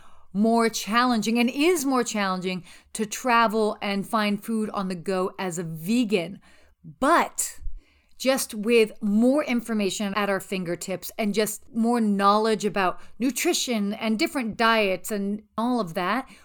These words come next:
we're seeing that a lot of places are actually becoming vegan friendly,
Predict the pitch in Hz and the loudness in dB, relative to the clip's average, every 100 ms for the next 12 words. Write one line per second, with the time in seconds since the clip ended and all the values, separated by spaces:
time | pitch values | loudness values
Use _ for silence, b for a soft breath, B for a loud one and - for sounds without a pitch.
0 | B B 185 247 - - 370 453 339 240 | B B -4 -4 -2 -2 0 2 2 0
1 | 220 226 - 226 233 320 480 494 - 339 | 0 -2 -2 -2 0 0 0 -2 -4 -2
2 | 349 - 269 269 - 196 196 - 233 240 | -2 -2 -4 -4 -4 -8 -8 -8 -6 -6
3 | - 190 185 196 - b b b - - | -8 -8 -6 -8 -10 b b b -10 -2
4 | 220 196 254 302 - - - 339 427 453 | 0 2 0 0 -8 -14 -4 -2 -2 -2
5 | 226 - - | -2 -4 -12